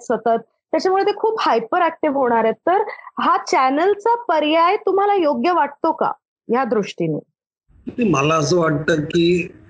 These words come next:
Speaker 2: आता पर्याय दोनच आहेत. एक
Speaker 1: हम्म.
Speaker 2: तर सरसकट जसं मला वाटतं स्पेन किंवा कुठेतरी केलं की शाळाच बंद ठेवल्या पुढचं वर्षभर.
Speaker 1: हम्म, हम्म.
Speaker 2: असा निर्णय करा
Speaker 1: हम्म.
Speaker 2: किंवा त्यातल्या त्यात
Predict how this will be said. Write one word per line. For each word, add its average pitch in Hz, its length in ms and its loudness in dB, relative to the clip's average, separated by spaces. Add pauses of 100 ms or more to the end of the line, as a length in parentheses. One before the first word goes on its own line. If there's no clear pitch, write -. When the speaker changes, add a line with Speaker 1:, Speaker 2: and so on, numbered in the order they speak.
(680)
Speaker 2:
आता 151 680 -2 (840)
पर्याय 143 420 2
दोनच 127 500 2
आहेत. 107 280 -4 (720)
एक 151 120 2
Speaker 1:
हम्म. 196 140 -2
Speaker 2:
तर 170 80 2
सरसकट 151 920 -2
जसं 123 420 -2
मला 139 140 2
वाटतं 139 340 0
स्पेन 143 720 0
किंवा 135 180 -2
कुठेतरी 127 320 0
केलं 127 220 -2
की 151 140 0
शाळाच 180 360 0
बंद 143 260 2
ठेवल्या 104 200 -2 (180)
पुढचं 123 280 0
वर्षभर. 110 360 -4 (720)
Speaker 1:
हम्म, 220 280 0
हम्म. 185 380 -4
Speaker 2:
असा - 240 -2
निर्णय 165 360 2
करा 143 340 -2 (720)
Speaker 1:
हम्म. 226 300 -2 (160)
Speaker 2:
किंवा 180 320 0 (960)
त्यातल्या 160 440 0
त्यात 208 460 0